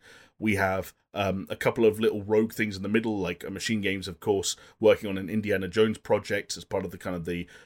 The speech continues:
reforming of Lucas and so on and so forth. We don't know much about that yet.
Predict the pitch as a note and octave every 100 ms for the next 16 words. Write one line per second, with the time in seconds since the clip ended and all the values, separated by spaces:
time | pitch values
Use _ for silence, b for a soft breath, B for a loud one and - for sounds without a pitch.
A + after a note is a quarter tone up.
0 | B G#2+ A2 - A2 G#2 F2+ F2+ G2+ G2
1 | F#2+ - - F2+ F2+ F2 - F#2 F2+ F2+
2 | G2 - F2+ F2+ F#2+ F#2 F2+ F2+ - F2
3 | F#2 G2 G2+ G2